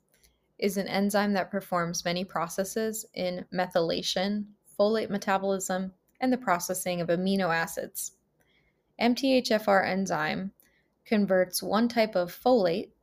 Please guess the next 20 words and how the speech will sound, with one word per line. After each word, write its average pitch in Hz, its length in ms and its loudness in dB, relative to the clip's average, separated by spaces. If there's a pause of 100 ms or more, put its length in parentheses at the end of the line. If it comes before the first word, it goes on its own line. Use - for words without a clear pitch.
(120)
five 180 800 2 (220)
ten 220 600 -2
methylene 226 680 -2 (1160)
tetrahydrofolate, 208 1400 0 (460)
to 233 160 0
a 190 40 4
different 196 360 0
form 175 220 -2
of 175 120 -8
folate 165 400 2 (220)
that 190 160 6
is 180 160 2
the 175 100 0
primary 196 500 2
kind 175 320 -2
that's 175 160 -4
found 165 280 0
in 170 80 -6
your 156 100 -4
blood, - 380 0